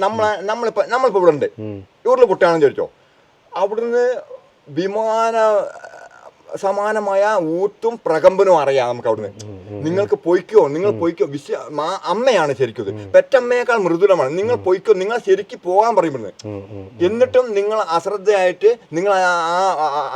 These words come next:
Speaker 1: അതിനെക്കുറിച്ച് ഉൾക്കൊള്ളാൻ പറ്റാതെ അതിനെ മനസ്സിലാക്കാൻ പറ്റാതെ അതിൽ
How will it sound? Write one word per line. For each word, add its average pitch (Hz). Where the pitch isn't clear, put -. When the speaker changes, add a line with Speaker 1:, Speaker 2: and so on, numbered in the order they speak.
Speaker 1:
അതിനെക്കുറിച്ച് 180
ഉൾക്കൊള്ളാൻ 185
പറ്റാതെ 160
അതിനെ 175
മനസ്സിലാക്കാൻ 170
പറ്റാതെ 156
അതിൽ 143